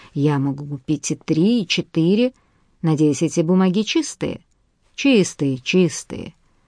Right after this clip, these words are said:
Пока я продаю только две. И вот еще что. Мне и моему другу нужно очень быстро попасть в Каир,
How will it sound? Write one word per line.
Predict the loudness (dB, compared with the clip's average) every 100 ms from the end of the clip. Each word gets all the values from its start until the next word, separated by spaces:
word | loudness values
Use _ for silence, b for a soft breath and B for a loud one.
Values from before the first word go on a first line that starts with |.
| _ _
Пока | -2 0 2
я | 2 2 2
продаю | 0 2 2 2
только | 2 -2 0 -4
две. | -4 -2 0 0 -2 _ _ _ _ _ 0
И | 2
вот | 2 0
еще | 0 -4 -4
что. | -6 -6 -8 -10 b b b b
Мне | 4 6 6
и |
моему | 6 4 4
другу | 2 0 2
нужно | 2 2 0
очень | 0 0
быстро | 0 2 0 -2 -8
попасть | -6 -6 -4 -6 -6 -12
в | -12
Каир, | -4 0 0 0